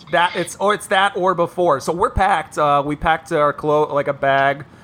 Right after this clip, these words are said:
'Cause we'll be there for three or four days. Aaron, I take it you're packed?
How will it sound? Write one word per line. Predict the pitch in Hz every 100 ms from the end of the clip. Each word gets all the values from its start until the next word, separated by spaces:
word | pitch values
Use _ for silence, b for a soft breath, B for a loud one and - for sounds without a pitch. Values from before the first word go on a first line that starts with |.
| B
'Cause | 120
we'll | 139
be | 147 151
there | 165 147
for | 139
three | - 135 143
or | 151
four | - 147 143
days. | 147 143 131
Aaron, | 151 160 160
I | 156
take | 180 175
it | 160 -
you're | 147 175
packed? | 196 226 226 -